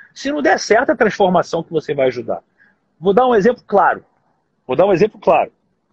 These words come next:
tá? Presta atenção, que quem tá aqui vai merecer isso. Agora,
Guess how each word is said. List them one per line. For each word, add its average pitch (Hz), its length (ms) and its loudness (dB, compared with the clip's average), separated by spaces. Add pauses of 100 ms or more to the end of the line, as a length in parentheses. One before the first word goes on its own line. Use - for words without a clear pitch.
(140)
tá? 120 220 0 (760)
Presta 226 240 0
atenção, 175 460 -2 (360)
que - 120 -20
quem 214 180 -2
tá 214 100 2
aqui 202 180 -2
vai 190 120 2
merecer 185 440 0
isso. - 320 -12 (540)
Agora, 120 420 0